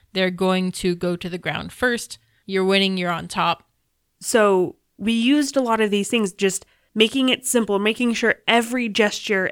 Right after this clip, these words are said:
Speaker 2: every movement made sense.
Speaker 1: So these little continuity errors in your writing, once you start to notice them, I think they should be pretty easy fixes.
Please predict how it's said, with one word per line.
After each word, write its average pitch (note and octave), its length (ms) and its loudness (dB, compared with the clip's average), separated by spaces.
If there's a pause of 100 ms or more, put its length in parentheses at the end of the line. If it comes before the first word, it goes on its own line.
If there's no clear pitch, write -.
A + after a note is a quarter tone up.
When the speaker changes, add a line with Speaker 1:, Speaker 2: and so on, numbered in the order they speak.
Speaker 2:
every A3 260 0
movement G3+ 600 -2 (120)
made G3+ 380 2
sense. - 580 -2 (500)
Speaker 1:
So A3+ 200 0
these A3+ 180 2
little C#4+ 220 2
continuity A3 560 0
errors G3 340 0
in G3 180 -2
your F#3+ 140 -2
writing, F#3 500 -2
once G3+ 380 -2
you A#3 60 -4
start G#3 300 -2
to G3 100 -8
notice G3 400 -2
them, C#4 360 -4
I G#3 140 -2
think G#3 260 0
they G3+ 100 2
should G3 200 -2
be G3+ 80 -2
pretty G#3 320 -4
easy G3+ 380 -4
fixes. C#4+ 680 -6